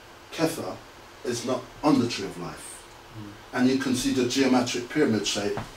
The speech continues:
Speaker 1: before the first three triangles. This is the upper world,
Speaker 2: Mm.
Speaker 1: correct?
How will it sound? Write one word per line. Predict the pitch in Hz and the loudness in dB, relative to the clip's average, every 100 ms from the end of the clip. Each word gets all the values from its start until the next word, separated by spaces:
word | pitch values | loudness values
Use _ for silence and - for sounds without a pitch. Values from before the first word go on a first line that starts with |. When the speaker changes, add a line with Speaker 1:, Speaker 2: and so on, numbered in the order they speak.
| - 120 | -10 -6
Speaker 1:
before | 117 120 | 0 0
the | 113 | 0
first | 113 127 - - | 2 4 4 2
three | 127 117 | 0 0
triangles. | 117 131 120 - 78 - - - - - - - | 0 -2 -2 -6 -10 -14 -14 -14 -18 -20 -16 -6
This | 117 - | -4 -4
is | - | -4
the | - - | -4 -2
upper | 127 117 | -2 0
world, | 92 85 82 - - - - | -2 -2 -6 -12 -18 -20 -18
Speaker 2:
Mm. | 107 101 - _ | -16 -18 -20 _
Speaker 1:
correct? | 120 135 | -14 -14